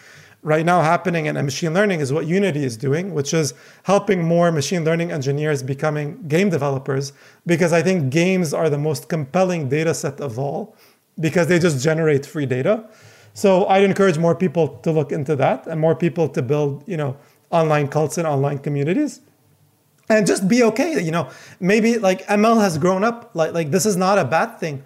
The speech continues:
Like, it's been incubated in academia for decades. Some ideas were very powerful, scale, and casting your problems as supervised learning. It's okay. E-, even if there's not more stuff, like, it's like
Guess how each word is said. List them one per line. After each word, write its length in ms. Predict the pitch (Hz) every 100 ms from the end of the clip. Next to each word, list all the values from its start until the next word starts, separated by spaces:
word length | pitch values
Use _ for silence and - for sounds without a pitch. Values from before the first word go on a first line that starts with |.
| _ -
Like, 160 | 175
it's 160 | 185 -
been 180 | 170 185
incubated 640 | 190 - 185 170 165 147
in 120 | 160
academia 580 | 151 135 139 151 160 156
for 140 | 151
decades. 520 | 139 139 151 208 - - - - - _ _ _
Some 320 | - - 214
ideas 440 | 220 180 147 185 156
were 80 | 147
very 240 | 160 156
powerful, 640 | 151 143 139 214 269 - -
scale, 540 | - - 147 180 220 - _ -
and 160 | 151
casting 380 | 156 160 135 165
your 80 | 147
problems 360 | 165 156 147
as 120 | 123 -
supervised 480 | 139 147 143 139
learning. 260 | 143 151 294 -
It's 160 | -
okay. 300 | 214 226 320 - _ _ _
E-, 80 | 190 214
even 280 | 202 233
if 100 | 208
there's 220 | 175 175 175
not 260 | 190 -
more 260 | 180 175 180
stuff, 220 | - 170
like, 140 | 180
it's 120 | 190 202
like 160 | 170